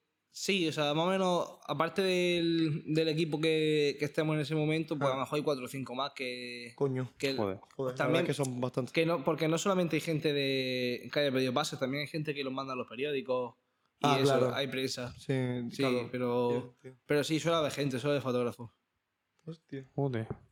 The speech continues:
Speaker 3: Qué guay, tío. Y el, bueno, a ver.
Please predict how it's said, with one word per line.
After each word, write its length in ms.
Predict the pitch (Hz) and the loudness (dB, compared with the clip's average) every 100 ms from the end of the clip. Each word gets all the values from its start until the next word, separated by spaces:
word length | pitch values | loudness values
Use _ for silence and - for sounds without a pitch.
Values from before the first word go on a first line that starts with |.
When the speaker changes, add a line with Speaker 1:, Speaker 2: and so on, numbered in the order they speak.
| _ _ _ _ _ _ _ | _ _ _ _ _ _ _
Speaker 3:
Qué 140 | - | -4
guay, 260 | 139 127 131 | 0 2 0
tío. 340 | 123 143 117 - | 0 -2 -2 -4
Y 200 | - 110 | -6 -4
el, 180 | 110 104 - _ _ | -4 -6 -14 _ _
bueno, 200 | 123 123 | -4 -2
a 40 | 107 | -2
ver. 140 | 117 | -4